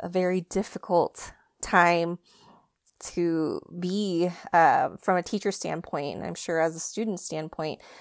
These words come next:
to not be able to have that physical space where we get to share practice together. But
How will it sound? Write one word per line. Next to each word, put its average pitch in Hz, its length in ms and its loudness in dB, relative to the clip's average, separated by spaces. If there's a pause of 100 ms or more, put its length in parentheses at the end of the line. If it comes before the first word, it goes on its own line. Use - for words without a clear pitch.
(200)
to - 140 -4
not 175 260 0
be 175 120 -2
able 170 100 2
to 170 100 4
have 175 420 0
that 165 180 2
physical 175 360 -2
space 165 540 -2
where 156 160 -2
we 151 120 -8
get - 160 -8
to 180 80 -8
share 165 420 2
practice - 400 -4
together. - 500 -2
But - 220 -6